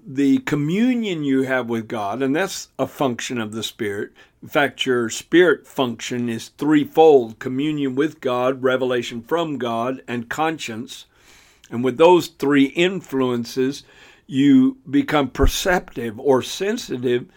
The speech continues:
to the purposes of God in your life, and you act on those impulses, and then God, through you, in you,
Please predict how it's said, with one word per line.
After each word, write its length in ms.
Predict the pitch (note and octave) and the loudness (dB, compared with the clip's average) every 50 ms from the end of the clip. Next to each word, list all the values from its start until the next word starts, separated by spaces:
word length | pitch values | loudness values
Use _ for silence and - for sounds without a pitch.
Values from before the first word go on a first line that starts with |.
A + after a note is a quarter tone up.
| _ _ _ - _ _ - | _ _ _ -20 _ _ -4
to 100 | - B2+ | -4 -2
the 80 | B2 | -2
purposes 720 | B2 - - D3 D3+ C#3+ - D3+ C3+ - - C#3+ A#2 A#2 | -2 -2 0 0 0 2 0 -4 -4 -4 -4 -6 -2 0
of 180 | C#3 B2+ A#2 A2 | 0 0 -2 -2
God 320 | B2+ C3+ B2+ A#2 A#2+ B2 | -4 -4 -2 -4 -4 -4
in 160 | B2 B2 A#2+ A#2 | -4 -4 -2 -2
your 200 | A#2 A#2 A2+ A2 | -2 -2 -4 -4
life, 400 | A2+ A2+ A2 G#2+ A#2 C#3 C#3 - | -4 -2 -2 -2 -2 -4 -2 -2
and 160 | C#3 C3+ C3+ | -2 -2 0
you 200 | C#3 C#3+ C#3+ - - | 0 -2 -2 -4 -6
act 420 | E3 D#3+ F3 G3 A3 - - - | -2 0 2 0 0 -2 -4 -4
on 300 | D3 C#3 C#3 C3+ C3+ C3 | -2 0 0 0 -2 -2
those 440 | C3 C3 B2+ B2+ B2 B2 A#2+ - - - | -2 0 0 2 0 0 -2 -4 -6 -2
impulses, 1160 | F3 F#3 G#3+ A3 F#3+ - F#3+ G3+ F#3 E3+ D3 - - - C3 B2 B2 B2+ D3 D#3+ - - - _ _ _ _ _ _ _ _ _ _ _ _ - - | 0 0 0 0 -4 -6 -4 -2 -2 -2 -2 -4 -4 0 2 2 2 2 0 -4 -6 -8 -10 _ _ _ _ _ _ _ _ _ _ _ _ -12 -6
and 280 | - D3+ D3+ D3+ D3+ D3+ | -2 -2 -2 0 0 -2
then 380 | D3 D3 D3 D3 C#3+ C3+ C3 _ _ _ _ _ _ _ _ - | 0 0 0 -2 -4 -4 -8 _ _ _ _ _ _ _ _ -8
God, 600 | - E3 E3+ F#3+ G#3+ A3 G#3 F#3+ F3+ D3+ C3+ A2+ | -4 -2 0 0 2 2 2 2 0 -2 -4 -8
through 480 | _ - - D3 D#3+ A3 B3+ C4 B3 | _ -12 -8 -4 0 2 2 2 2
you, 580 | C4 A#3 E3 C#3 C3 C3 C3+ C#3+ D3 D3 D3 - _ - | 0 -2 0 2 4 4 6 4 4 2 0 -2 _ -4
in 320 | F#3 A3 A#3+ A#3+ A#3 G#3+ | -2 -2 0 -2 -2 -2
you, 540 | F3+ D3+ C#3 C3+ C#3 C#3 C#3 C#3+ C3 A#2+ | 0 2 2 4 4 4 4 2 0 -8